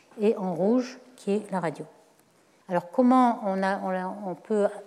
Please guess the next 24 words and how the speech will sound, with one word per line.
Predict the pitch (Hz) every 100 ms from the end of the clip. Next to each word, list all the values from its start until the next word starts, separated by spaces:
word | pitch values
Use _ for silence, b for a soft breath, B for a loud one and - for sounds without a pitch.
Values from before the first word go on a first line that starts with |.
| -
connaître | 226 208 190
les | 170
distances ? | 208 - - 285 349 - B B B -
Eh | 208
bien, | - 247 302 330 214
euh, | 208
ça | 196 285
c'est, | 269 - 233 214
euh, | 190 185
la | 180 180
première | - 254 262 208
détection, | 196 208 - 285 320
le | 220
RIMER. | 208 202 220 311 262 B B B B -
Euh, | 196 196 196 233
et | 208
en | 208 202 190
radioastronomie, | 226 233 240 - 220 214 247 311
non | 247
seulement | - 247 269 220
on |
regarde, | 220 226 220 214
on | 208 208
a, | 208 202